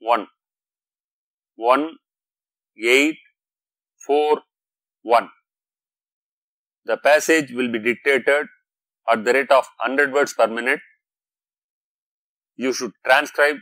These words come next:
it into long and verbatim. Ten marks are reserved for your shorthand performance.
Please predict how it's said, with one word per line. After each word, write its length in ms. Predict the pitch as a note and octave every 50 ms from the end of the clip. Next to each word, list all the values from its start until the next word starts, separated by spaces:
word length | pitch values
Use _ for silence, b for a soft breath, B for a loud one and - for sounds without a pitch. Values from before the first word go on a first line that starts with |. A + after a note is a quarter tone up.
| _ _
it 200 | - C3 C#3 C#3 - - _ _ _ _ _ _ _ _ _ _ _
into 220 | A#2 A#2 G#2+ B2 A2
long 280 | A2+ B2 C3+ C#3 C#3+
and 200 | C#3+ C#3+ C3+ A2
verbatim. 500 | G#2 A2 G2 G#2+ B2 B2 - - C3+ C#3+ D#3+ - _ _ _ _ _ _ _ _ _ _ _ _ _ _ _ _ _ _ _ _ _ _ _ _
Ten 240 | C3+ C#3 D#3 D#3+ D#3+
marks 400 | D#3 D#3+ D3+ - - - - - _ B2 A#2+
are 80 | A#2
reserved 440 | A2 A#2+ A2+ G2+ C3+ C#3+ C#3+ C#3+ - - _ _ -
for 180 | - B2+ B2 A#2+
your 180 | A#2+ A#2+ A2+
shorthand 480 | - - - C3 C3+ B2+ D3 C#3 C3 A2+
performance. 680 | - A#2 - - C3 B2+ B2 C3 C#3+ D3+ D3+ - -